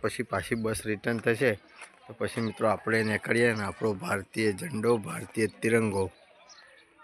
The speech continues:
જય હિન્દ મિત્રો, કોમેન્ટમાં લખી દેજો બધાએ, ભારત માતા કી જય. તો મિત્રો, મોટું ટાવર બનાવેલું છે, એ ટાવર ઉપર આપણે ચડીએ અને ઉપરથી આજુબાજુનો નજારો કેવો દેખાય છે એ બી તમને બતાવીએ.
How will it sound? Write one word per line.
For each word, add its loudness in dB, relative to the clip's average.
જય 8
હિન્દ 4
મિત્રો, 2
કોમેન્ટમાં 0
લખી 0
દેજો 4
બધાએ, 4
ભારત 2
માતા 0
કી -2
જય. 2
તો -4
મિત્રો, 12
મોટું 12
ટાવર 12
બનાવેલું 8
છે, 2
એ 6
ટાવર 10
ઉપર 4
આપણે 8
ચડીએ 8
અને 6
ઉપરથી 4
આજુબાજુનો 6
નજારો 6
કેવો 2
દેખાય 0
છે 0
એ 4
બી -2
તમને -2
બતાવીએ. 0